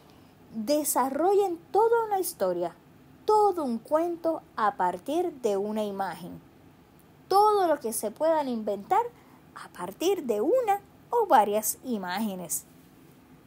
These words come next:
También puedes de-, diseñar, amigo bibliotecario, todo un plan lector para mi escuela, para tu escuela. Hay diversos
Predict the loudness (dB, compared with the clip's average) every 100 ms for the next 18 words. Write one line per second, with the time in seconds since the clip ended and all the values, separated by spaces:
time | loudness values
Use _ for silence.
0 | -20 -20 -20 -20 -20 -20 -20 -20 -20 -12
1 | -10 -6 -2 0 0 -4 -16 -20 -20 -20
2 | -16 4 4 6 2 2 0 -2 4 6
3 | 6 2 -2 -4 0 0 0 0 0 0
4 | -4 -14 -18 -12 -6 -2 0 0 -2 0
5 | 4 4 4 0 -4 -20 -20 -20 -20 -20
6 | -20 0 4 4 4 0 0 -2 -2 0
7 | 0 0 -2 -2 2 2 2 -2 -2 -8
8 | -12 -10 2 2 2 -4 -12 -20 -18 -10
9 | -8 -4 -2 -4 -2 0 2 0 -4 -20
10 | -20 -20 -20 -20 -20 -2 2 2 0 2
11 | 2 2 0 -4 -4 -8